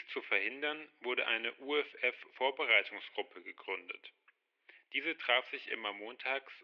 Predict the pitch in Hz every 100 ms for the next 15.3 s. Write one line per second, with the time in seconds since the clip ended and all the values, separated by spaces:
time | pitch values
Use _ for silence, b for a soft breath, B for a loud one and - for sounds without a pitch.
0 | - 107 110 - - 117 - 131 - 107
1 | 104 - - - - 139 117 131 147 139
2 | - 101 92 90 92 95 - 98 - 127
3 | 131 B B B B B 123 143 135 127
4 | 127 110 104 110 110 110 104 - 98 101
5 | 101 - 95 - - 95 92 - - _
6 | _ _ _ _ _ _ - B B B
7 | B B B - 117 143 165 151 135 -
8 | 151 - - 151 156 160 143 117 110 117
9 | - - _ _ - 117 143 127 120 -
10 | 110 107 117 123 113 104 - 123 120 101
11 | - 95 95 113 123 b b b - 117
12 | 147 156 127 110 104 113 127 117 - 117
13 | 107 104 - - 92 - _ _ _ _
14 | _ _ _ _ _ _ _ _ 135 165
15 | - - 156